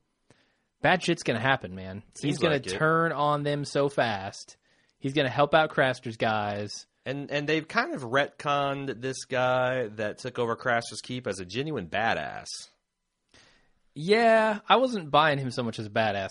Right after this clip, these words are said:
Speaker 1: though.
Speaker 2: Oh, really?
Speaker 1: Like, he was
Speaker 2: Okay.
Speaker 1: drunk. He, he could barely stand up. Like, if anybody wanted to fight him at that point, he'd be dead, I'm sure.
Speaker 2: He seems like the
Speaker 1: He's
Speaker 2: nerdy
Speaker 1: just
Speaker 2: British
Speaker 1: intimidating.
Speaker 2: scientist from, uh,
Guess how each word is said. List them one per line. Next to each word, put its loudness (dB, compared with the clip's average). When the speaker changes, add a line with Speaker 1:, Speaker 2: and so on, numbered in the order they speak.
Speaker 1:
though. -4
Speaker 2:
Oh, 2
really? 0
Speaker 1:
Like, -2
he 2
was 2
Speaker 2:
Okay. -6
Speaker 1:
drunk. 4
He, -4
he -12
could -4
barely 2
stand 0
up. 4
Like, -2
if -4
anybody 4
wanted 2
to -2
fight 2
him -2
at -6
that -2
point, -6
he'd -8
be -6
dead, -2
I'm -10
sure. -6
Speaker 2:
He -4
seems -4
like 2
the 0
Speaker 1:
He's -2
Speaker 2:
nerdy 4
Speaker 1:
just 0
Speaker 2:
British 4
Speaker 1:
intimidating. -2
Speaker 2:
scientist -2
from, -2
uh, 2